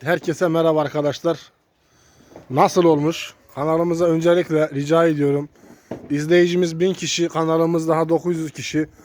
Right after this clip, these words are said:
Lütfen sizlerden rica ediyorum, bir abone olun. Hangi şehirden izlediğinizi bize bir yazabilir misiniz rica etsem arkadaşlar? Hangi tür kuşları seviyorsunuz? Onları da yorumlarda belirtir misiniz acaba rica etsem? Şimdi burayı da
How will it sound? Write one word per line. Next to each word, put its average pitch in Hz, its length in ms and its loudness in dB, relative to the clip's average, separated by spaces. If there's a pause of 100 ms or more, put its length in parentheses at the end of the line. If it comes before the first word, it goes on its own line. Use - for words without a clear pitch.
(320)
Lütfen 165 340 2
sizlerden 156 500 0
rica 156 300 2
ediyorum, 143 380 0
bir 156 140 0
abone 151 340 0
olun. 139 260 0 (1080)
Hangi 175 280 0
şehirden 165 400 2
izlediğinizi 156 640 -2
bize 151 280 0
bir 151 60 2
yazabilir 156 440 2
misiniz 135 400 -4
rica 139 180 -2
etsem 131 280 -6
arkadaşlar? 127 640 -2 (960)
Hangi 160 260 2
tür 156 180 0
kuşları 156 320 0
seviyorsunuz? 143 580 0
Onları 147 300 0
da 147 60 2
yorumlarda 143 460 2
belirtir 143 320 0
misiniz 131 360 -4
acaba 123 300 -2
rica 131 260 -2
etsem? 123 340 -6 (1000)
Şimdi 170 540 2
burayı 156 380 2
da 160 180 0